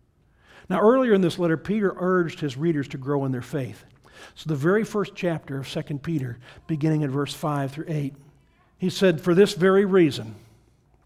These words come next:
make every effort to grow in their faith, your faith with,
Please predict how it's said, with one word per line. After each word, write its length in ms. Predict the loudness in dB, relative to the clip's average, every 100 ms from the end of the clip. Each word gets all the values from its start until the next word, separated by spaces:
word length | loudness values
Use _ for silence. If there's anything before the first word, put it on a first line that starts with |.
| _ _ _ -20 -10 0
make 320 | 0 0 2
every 560 | 4 2 -2 -2 -2 -6 -16 _
effort 480 | -2 -2 -2 -6 -6 -18 _ _ _ _ _ _ _ -8
to 80 | 2
grow 320 | 8 10 10
in 80 | 8
their 140 | 4
faith, 520 | 4 4 4 2 -4 -20 -20 -20 _ -4
your 160 | -2
faith 440 | 0 6 6 6 2
with, 200 | 0